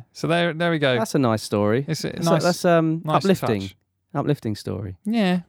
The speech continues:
Speaker 1: was a little bit, wasn't it? Yeah.
Speaker 2: Now, that was a game featured in the Premier League, uh,
Speaker 1: Yes.
Speaker 2: this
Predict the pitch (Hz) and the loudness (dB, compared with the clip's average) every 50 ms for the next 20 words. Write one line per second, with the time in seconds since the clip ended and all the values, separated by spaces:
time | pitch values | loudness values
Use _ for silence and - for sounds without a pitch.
0 | _ _ _ _ - 196 180 165 151 160 165 170 180 185 190 180 165 156 - _ | _ _ _ _ -6 -6 -4 -4 -4 -4 -4 -4 -4 -4 -4 -4 -4 -6 -8 _
1 | _ _ _ - - - 170 165 - - _ _ _ _ _ - 131 135 131 131 | _ _ _ -18 -12 -8 -8 -8 -8 -10 _ _ _ _ _ -2 2 2 4 4
2 | 147 185 - 156 135 131 123 110 127 117 113 117 117 117 - - - 127 - - | 4 4 2 2 0 0 0 0 2 2 2 2 0 -2 -4 -2 -2 -2 -2 -2
3 | - 113 117 113 113 110 101 - 120 113 110 107 98 104 101 120 151 165 - - | -4 -2 0 0 0 0 -2 -2 -2 -2 -2 0 0 0 0 0 0 -2 -6 -12
4 | - _ _ _ _ _ _ _ - - 107 101 98 98 98 98 98 143 139 127 | -20 _ _ _ _ _ _ _ -12 -6 -4 -4 -2 -2 -2 -2 0 0 0 0
5 | 147 151 - - - 120 107 - - - - - | 0 -2 -6 -8 -6 -8 -8 -8 -10 -18 -18 -14